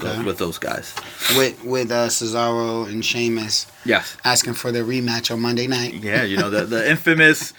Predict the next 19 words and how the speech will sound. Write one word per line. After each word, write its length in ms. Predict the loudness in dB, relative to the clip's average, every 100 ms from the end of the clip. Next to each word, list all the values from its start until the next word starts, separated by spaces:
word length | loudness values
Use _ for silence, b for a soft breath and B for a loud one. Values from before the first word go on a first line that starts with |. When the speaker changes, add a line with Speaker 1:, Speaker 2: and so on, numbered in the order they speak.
| B
Speaker 2:
rematch 640 | 0 6 6 8 6 4
clause. 540 | -2 0 2 0 -4 -8
Speaker 1:
Right, 340 | -8 -6 -8 -10
right, 260 | -8 -6 -4
Speaker 2:
Everyone, 300 | 0 0 0
Speaker 1:
right. 100 | 0
Speaker 2:
everyone 340 | -2 -2 -2 0
gets 220 | 0 0
one. 160 | -8 -4
Not 160 | -2
everyone, 440 | -2 -4 -6 -6 -6
uh, 360 | -6 -6 -8 -10 -20 -20 -16 -4
always 400 | -2 -2 -4 -4
does 220 | -4 -4
something 320 | -4 -6 -6
with 160 | -2 -2
it. 140 | -4 B B B B
All 100 | 6
right, 160 | 6